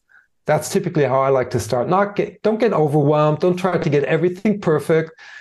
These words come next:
It's hard. It will not work. Focus on one or two things you know will work or relate to you,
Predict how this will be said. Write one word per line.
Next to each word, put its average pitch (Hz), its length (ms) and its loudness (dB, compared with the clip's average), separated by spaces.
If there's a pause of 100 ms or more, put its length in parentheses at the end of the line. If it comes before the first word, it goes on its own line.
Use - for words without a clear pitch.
(260)
It's 127 240 -2
hard. 180 360 2
It 127 80 0
will 127 120 0
not 135 260 -2
work. 170 400 2 (400)
Focus 233 300 0
on 151 120 2
one 160 180 4
or 160 80 2
two 160 220 0
things 143 380 -2
you 135 80 2
know 147 320 4
will 143 580 2
work 202 680 0 (120)
or 135 300 2 (240)
relate 151 540 2
to 202 120 0
you, 202 460 2